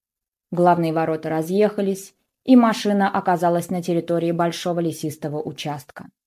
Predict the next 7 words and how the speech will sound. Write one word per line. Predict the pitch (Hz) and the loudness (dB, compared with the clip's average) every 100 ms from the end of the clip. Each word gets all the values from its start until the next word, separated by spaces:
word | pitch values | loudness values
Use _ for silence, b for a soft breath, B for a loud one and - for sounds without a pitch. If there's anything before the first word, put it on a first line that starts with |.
| _ _ _ _ - | _ _ _ _ -4
Водитель | 175 175 175 175 160 | 2 4 4 -2 -2
вышел | 165 185 - 180 175 - | -2 -2 -4 -8 -8 -4
и | 202 | 0
открыл | 175 180 160 160 | 0 -2 -4 -4
дверь. | 147 151 165 - _ _ _ _ _ _ _ _ _ _ _ _ | -6 -10 -12 -20 _ _ _ _ _ _ _ _ _ _ _ _
«Приехали, | 226 269 247 - 147 139 - _ _ _ | 4 8 6 4 -4 -12 -14 _ _ _
Дарья». | 156 160 147 151 | -4 -2 -4 -8